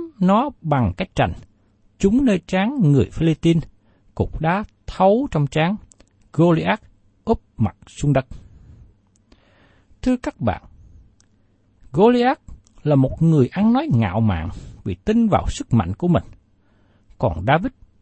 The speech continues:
tin vào Đức Chúa Trời. Goliath bị David giết chết bởi vì khinh thường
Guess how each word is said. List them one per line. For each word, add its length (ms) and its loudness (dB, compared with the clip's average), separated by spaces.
tin 220 2
vào 220 -2
Đức 200 -4
Chúa 100 -6
Trời. 220 -4
Goliath 480 0
bị 280 -2
David 240 0
giết 200 -4
chết 200 0
bởi 220 -2
vì 240 0
khinh 280 2
thường 300 2